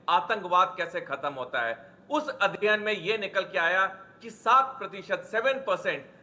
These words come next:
आतंकवाद तब खत्म होता है जब सेना अच्छी कार्रवाई करती है, फ़ोर्टी थ्री परसेंट तब खत्म होता है जब पॉलिटिकल डायलॉग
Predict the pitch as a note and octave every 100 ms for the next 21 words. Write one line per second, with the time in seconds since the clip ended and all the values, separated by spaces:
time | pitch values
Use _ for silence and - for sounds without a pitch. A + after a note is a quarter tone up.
0 | - - G3+ B3+ A#3+ F#3 G3 G3+ G#3+ G#3
1 | E3+ E3 F3 E3+ E3+ F#3 F#3+ F#3 - -
2 | - - G#3 - - - G3+ G#3+ A3 C#3+
3 | - G3+ F#3+ E3+ D#3 D#3+ D#3+ D3+ B2+ D3
4 | C3 A#2 A2 - - - G#3+ A#3 C#4 B3+
5 | C#4 C#4 G#3 A3 A3 A#3 A#3 G3 G3 G#3
6 | F3+ F3+ G#3 - G3 F3+ F3 E3+ F#3 F#3
7 | C3+ D3 F#3 G3+